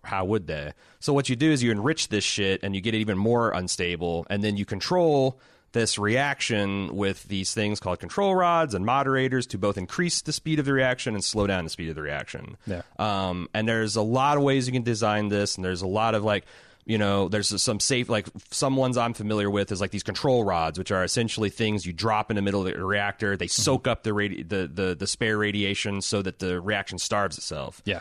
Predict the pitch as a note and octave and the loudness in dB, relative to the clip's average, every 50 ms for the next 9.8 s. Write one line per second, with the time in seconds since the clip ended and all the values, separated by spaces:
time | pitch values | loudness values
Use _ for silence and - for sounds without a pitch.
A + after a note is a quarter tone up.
0 | - - - - C#3 D3 C#3+ C#3 C3+ A#2+ B2 - - G#2+ - - - F#3 F#3 E3 | -8 -10 -4 -2 0 2 4 4 2 2 2 0 0 0 0 0 2 2 4 4
1 | C#3 C3 A2 G2 G#2+ G#2+ G#2+ A2 F3 G#3+ - - A#2+ A2 G2+ F#2 F#2+ F#2 F#2+ G2 | 2 2 2 0 0 2 2 2 2 0 0 0 0 2 2 0 0 -2 0 0
2 | G2+ G2+ - - _ - - - _ - - G#2 G#2+ G#2 - A#2 - - C3+ C3+ | 0 0 -2 -4 _ -20 -20 -20 _ -4 0 0 0 0 0 -2 -4 -2 0 2
3 | C#3+ C#3+ C3+ - C3+ C3 B2+ B2+ - - G2+ - - - D#3 D3+ C#3 A#2 F2+ A2 | 2 2 2 2 2 2 2 2 2 0 -2 -2 0 0 2 2 2 2 0 -2
4 | - - G#2+ F#2+ - C3+ C#3 B2 A2 - G#2+ A2 G#2 - - C3 A#2 A2 A2 G2+ | -2 -2 -4 -4 0 0 0 2 2 0 -2 0 -2 0 0 0 0 0 0 -2
5 | - G#2+ G#2+ G#2+ G2+ G2 - - - - - G2+ F#2 F2+ E2+ D#2+ E2+ F2 G2 G#2 | -2 0 0 0 0 -2 -4 -6 -4 -2 0 0 2 0 0 -2 -2 -2 0 0
6 | F#2+ D#2+ B1 - - - - - F#2+ A2 A#2+ - - - - F2+ - A2+ D3 F#3 | 0 -2 -4 -8 -14 -12 -10 -8 -6 -4 -6 -6 -8 -8 -8 -6 -2 0 0 2
7 | D3+ D#3+ - D3+ C3 B2+ C#3 C3+ - A#2 A2 A2+ - - - A3+ C4+ B3 B3 - | 2 2 0 2 2 2 2 2 2 0 -2 0 0 2 2 2 2 2 0 0
8 | A#2+ G#2+ F#2 G#2+ G2 F#2+ F#2+ F#2+ F#2+ F#2+ F#2+ G2 F#2+ - - - - - - - | 0 0 0 2 2 2 2 0 0 0 -2 -4 -4 -8 -16 -20 -20 -20 -4 0
9 | B2 B2 A#2+ A2 A2 G#2+ A#2 A2 G#2+ G#2+ G#2 G#2 G2+ F#2+ - | 0 2 2 0 0 0 0 0 2 0 0 0 -2 -2 -4